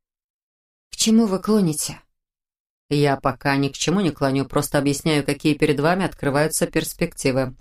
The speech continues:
Вы девушка явно умная, образованная и из хорошей семьи, но среди наших благородных семей ни у кого не пропадали дочери вашего возраста». «Откуда вы знаете?»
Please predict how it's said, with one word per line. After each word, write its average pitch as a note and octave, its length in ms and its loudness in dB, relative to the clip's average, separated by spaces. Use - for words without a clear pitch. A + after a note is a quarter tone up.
Вы C#3+ 100 -2
девушка D3 340 0
явно C#3 340 2
умная, D3 500 2
образованная C#3+ 640 2
и - 160 -2
из C3+ 100 -4
хорошей C3+ 320 0
семьи, D#3 380 0
но D3+ 140 0
среди D3 380 2
наших D3 460 2
благородных C#3 540 0
семей D3 360 4
ни D3+ 100 4
у C#3+ 100 2
кого C#3+ 280 0
не F3+ 100 0
пропадали C#3+ 480 0
дочери C#3+ 320 2
вашего C#3 340 0
возраста». C3+ 580 -2
«Откуда B3 360 -2
вы F3 80 2
знаете?» E3+ 540 0